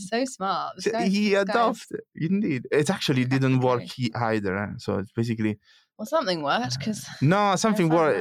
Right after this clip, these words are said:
Speaker 2: worked.
Speaker 1: now.
Speaker 2: It's probably like a, mm, book of recipes in the nineteenth century that was very famous in France and introduced the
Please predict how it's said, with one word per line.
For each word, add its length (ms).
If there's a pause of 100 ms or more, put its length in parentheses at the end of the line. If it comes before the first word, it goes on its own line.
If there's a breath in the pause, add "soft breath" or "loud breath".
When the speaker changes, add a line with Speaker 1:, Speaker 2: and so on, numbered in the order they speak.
Speaker 2:
worked. 120
Speaker 1:
now. 60
Speaker 2:
It's 180
probably 800
like 300
a, 340 (260)
mm, 260 (300)
book 360 (920)
of 160
recipes 800
in 300
the 380
nineteenth 560
century 680 (680 soft breath)
that 180 (140)
was 240
very 400
famous 400
in 120
France 460
and 100
introduced 560
the 240